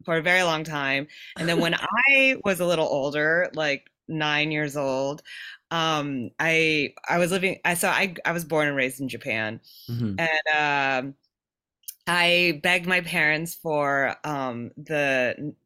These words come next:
Speaker 1: the Super Nintendo, like, the
Speaker 2: Oh,
Speaker 1: gray
Speaker 2: yes.
Speaker 1: Yeah.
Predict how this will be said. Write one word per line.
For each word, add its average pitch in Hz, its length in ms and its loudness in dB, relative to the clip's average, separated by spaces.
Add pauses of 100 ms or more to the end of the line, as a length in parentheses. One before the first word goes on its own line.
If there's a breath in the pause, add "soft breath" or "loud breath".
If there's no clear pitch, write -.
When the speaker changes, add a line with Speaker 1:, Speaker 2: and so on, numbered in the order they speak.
(120)
Speaker 1:
the 147 120 -4
Super 190 280 -2
Nintendo, 247 560 0
like, 175 160 -2
the 156 80 -4
Speaker 2:
Oh, - 20 -12
Speaker 1:
gray 151 460 2
Speaker 2:
yes. 110 800 -6
Speaker 1:
Yeah. 185 640 2